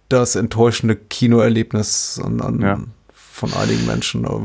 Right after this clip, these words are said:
Speaker 1: Spielte das bei dir eine Rolle oder sagst du, „Ich war eh im
Speaker 2: Mhm.
Speaker 1: Urlaub, ich hab davon nichts mitbekommen“?
Speaker 2: Recht so.
Speaker 1: Ja.
Speaker 2: Also,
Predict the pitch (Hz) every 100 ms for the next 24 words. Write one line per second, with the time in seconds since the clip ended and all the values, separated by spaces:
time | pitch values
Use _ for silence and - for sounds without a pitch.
0 | 101 - 143 135 - 127 107 139 156 127
1 | 151 127 123 117 120 - 110 107 123 107
2 | 131 92 120 131 127 123 123 110 117 117
3 | 135 135 123 - 117 123 _ - - -
4 | - 104 87 92 87 - - - 110 101
5 | 107 113